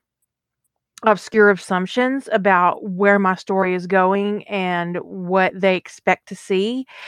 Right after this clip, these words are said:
And, like, there have been times where I was like, "Ugh, I wish you all would just shut up,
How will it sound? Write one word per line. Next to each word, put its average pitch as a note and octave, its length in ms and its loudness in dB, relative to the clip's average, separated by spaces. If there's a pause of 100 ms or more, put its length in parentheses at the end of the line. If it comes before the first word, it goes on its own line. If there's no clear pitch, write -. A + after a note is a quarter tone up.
(240)
And, G3+ 500 4 (160)
like, A3 340 0 (680)
there A#3+ 140 4
have C4 100 4
been C4+ 140 0
times A#3 460 4
where A#3 120 0
I G#3+ 100 6
was A3 100 2
like, G3+ 180 0
"Ugh, A3 80 -10 (2000)
I A3 60 -4
wish A3 220 0
you G3+ 140 -4
all A#2+ 120 -10
would - 100 -12
just - 200 -20
shut - 160 -18
up, - 160 -20